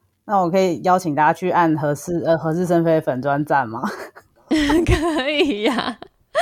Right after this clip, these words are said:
Speaker 2: 好，那我会把合适生非的粉专放在资讯栏，请大家帮忙去按赞。
Speaker 1: 对，如果大家对荷兰事情，就是无论是时事或者文化或是很多腔事有兴趣的话，就欢迎大家来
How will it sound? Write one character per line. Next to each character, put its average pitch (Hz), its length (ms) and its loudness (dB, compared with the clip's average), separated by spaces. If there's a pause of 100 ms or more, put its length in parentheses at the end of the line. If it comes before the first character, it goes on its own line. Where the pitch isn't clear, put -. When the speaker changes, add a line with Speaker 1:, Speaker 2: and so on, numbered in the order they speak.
(440)
Speaker 2:
好， 208 480 2
那 277 180 0
我 233 80 2
会 277 140 2
把 247 180 2
合 269 200 0
适 294 260 0
生 302 340 -2
非 247 240 0
的 233 120 0
粉 180 200 -2
专 208 220 0
放 240 140 0
在 226 100 0
资 214 180 -6
讯 233 160 -2
栏， 180 160 -2
请 185 160 -6
大 196 80 -2
家 208 80 2
帮 208 180 0
忙 220 220 -2
去 - 300 -6
按 - 100 -4 (220)
赞。 180 140 0
Speaker 1:
对， 160 140 4
如 220 140 6
果 302 180 8
大 277 100 6
家 277 160 10
对 262 280 6
荷 220 200 4
兰 175 200 6
事 202 240 -2
情， 143 400 0
就 196 140 2
是 202 240 4
无 175 100 2
论 196 120 4
是 220 100 4
时 156 240 -2
事 196 180 0
或 196 140 4
者 185 80 4
文 156 240 2
化 180 160 4
或 175 80 2
是 180 100 -2
很 143 140 0
多 143 120 2
腔 151 340 0
事 156 240 -6
有 120 160 -4
兴 151 240 0
趣 156 160 -2
的 143 100 0
话， 147 160 2
就 156 140 0
欢 156 180 0
迎 135 80 -4
大 147 80 2
家 143 160 4
来 131 320 0